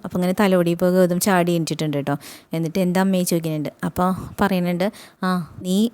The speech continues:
പകുതി ഉറക്കത്തിലും കൂടി എന്നെ അമ്മയെന്നാണ് വിളിക്കണേ. എന്നിട്ട് പിന്നെ എന്തിനാടാ നീ എന്നെ വിട്ടുപോയത്?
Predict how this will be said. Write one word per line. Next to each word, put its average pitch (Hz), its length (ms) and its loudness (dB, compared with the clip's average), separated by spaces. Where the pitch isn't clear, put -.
പകുതി 180 300 4
ഉറക്കത്തിലും 196 440 2
കൂടി 185 180 4
എന്നെ 196 200 2
അമ്മയെന്നാണ് 180 420 0
വിളിക്കണേ. 170 460 0
എന്നിട്ട് 160 200 -2
പിന്നെ 190 260 2
എന്തിനാടാ 185 360 2
നീ 190 200 2
എന്നെ 180 160 2
വിട്ടുപോയത്? 170 640 2